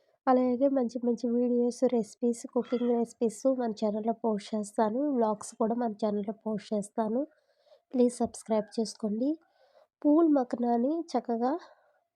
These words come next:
కొంచెం ఘీ, వన్ టేబుల్ స్పూన్ ఘీ వేసుకొని ఫ్రై చేసుకోవాలండి. వాటిని ఫ్రై చేసి పక్కన పెట్టుకొని, అదే ప్యాన్‌లో నువ్వులు కూడా ఫ్రై చేసి పక్కన పెట్టుకోవాలండి.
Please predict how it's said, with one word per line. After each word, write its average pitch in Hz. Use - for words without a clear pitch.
కొంచెం 247
ఘీ, 226
వన్ 226
టేబుల్ 233
స్పూన్ 247
ఘీ 220
వేసుకొని 226
ఫ్రై 220
చేసుకోవాలండి. 208
వాటిని 233
ఫ్రై 214
చేసి 226
పక్కన 214
పెట్టుకొని, 220
అదే 247
ప్యాన్‌లో 247
నువ్వులు 247
కూడా 240
ఫ్రై 233
చేసి 233
పక్కన 226
పెట్టుకోవాలండి. 202